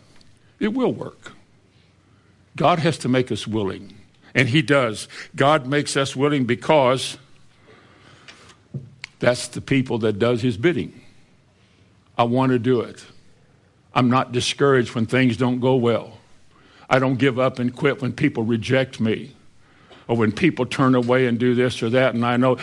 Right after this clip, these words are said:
Jeremiah had no crowd except all those that booed him. Nobody liked him. They were all against him. He pronounced judgment. In the days of good kings, of one good king, nobody liked him.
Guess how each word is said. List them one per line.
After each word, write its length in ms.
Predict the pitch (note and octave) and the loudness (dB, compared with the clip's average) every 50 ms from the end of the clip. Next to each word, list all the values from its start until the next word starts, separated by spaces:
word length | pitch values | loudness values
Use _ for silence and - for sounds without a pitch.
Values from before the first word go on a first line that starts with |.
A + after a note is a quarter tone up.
| - - A2+ | -8 -10 -6
Jeremiah 760 | G2 B2+ C#3+ C#3+ C#3+ B2 A#2+ B2 C3+ C3+ C3 B2 A2+ G#2+ A2+ - | 0 2 2 4 4 2 2 2 4 4 2 2 0 -2 -2 -2
had 220 | D3+ D3 - A2+ | -2 -2 0 0
no 160 | A#2 A#2+ G#2 | 0 0 0
crowd 600 | - - - A#2 A2+ A#2+ B2 B2+ C3+ C#3+ C3 C3 - - - - - - | -2 -4 -2 0 2 4 4 4 2 0 -2 -6 -16 -18 -20 -20 -4 -2
except 480 | A#2+ B2 - - - C#3+ A#2+ - - | -2 -2 -2 0 0 0 0 2 0
all 180 | B2+ C3 B2+ B2 | 2 2 2 2
those 280 | A#2 B2+ C3+ C3 A#2 C#3 | 2 2 2 2 0 0
that 200 | C3+ A#2 A2 G2+ | -2 -2 0 0
booed 280 | B2+ C3+ C#3 C#3+ C#3+ | 2 4 4 4 4
him. 400 | D3 D3+ D3 D3 C#3 C3+ - - - - - - _ _ _ - _ _ _ _ _ _ _ _ | 2 2 0 -2 -6 -8 -12 -20 -20 -20 -20 -20 _ _ _ -20 _ _ _ _ _ _ _ _
Nobody 480 | - C3 C#3 B2 C#3 C3+ C3 B2+ B2 B2 | 0 0 2 2 2 2 4 2 2 0
liked 440 | A2+ G#2+ A#2 B2 C#3 D3 C#3+ - - | 2 0 2 2 0 0 -4 -4 -2
him. 340 | D3 D3 D3 D3 D#3 D3 - - - - | 0 0 0 -2 -4 -8 -12 -18 -20 -2
They 120 | - B2+ C3 | 0 0 2
were 140 | A2 A2+ B2 | 2 0 0
all 200 | C3 C3 B2 A#2 | 2 2 0 0
against 420 | A2 G2 C3 D3+ D3 D3 D3+ - | 0 0 0 0 0 -2 -4 -6
him. 160 | D3 D3+ C#3+ | -6 -4 0
He 100 | - C3+ | 0 -2
pronounced 540 | C3 - C3 A#2 B2+ C3+ B2+ A#2+ - - B2+ | 0 0 0 0 2 2 0 0 -2 -8 -8
judgment. 680 | F#2+ C#3+ B2 B2+ C#3 C3 C#3+ D#3 D#3+ F3 F3 - - - - - - - - - _ _ _ - | -2 0 0 0 0 -2 -2 -4 -4 -4 -4 -8 -20 -20 -20 -20 -20 -20 -20 -20 _ _ _ 0
In 100 | D#3 C#3+ | 2 2
the 100 | B2 A2+ | 2 2
days 320 | A2+ D3+ D#3+ F#3 F3+ - | 2 4 4 4 2 0
of 160 | B2 G2+ G2 | -4 -6 0
good 220 | G#2 F#3 F#3+ - - | 0 0 0 0 -2
kings, 480 | - F#3 G3 C4+ C#4+ - E2 - - | -2 -2 -2 -2 -4 -8 -10 -12 -8
of 200 | - C3 A2 G#2 | -6 -6 -4 -2
one 200 | A2 C3+ G3 F#4 | -2 0 0 2
good 300 | D4+ G3+ F3 - - - | 2 2 2 2 0 -4
king, 260 | - A#2 D#2+ - - - _ _ - _ - _ _ _ _ - - - - - - - - - - _ - | -6 -8 -8 -8 -10 -20 _ _ -20 _ -20 _ _ _ _ -20 -20 -20 -20 -20 -20 -20 -20 -20 -20 _ -2
nobody 460 | C#3+ C#3 C#3 C#3 C3 C3+ D3+ E3 E3+ | 0 0 2 2 2 2 2 2 0
liked 340 | F3 F#3 A3+ B3+ - - - | 0 -2 -4 -4 -6 -6 -6
him. 240 | F4 A#3+ - - | -6 -6 -8 -10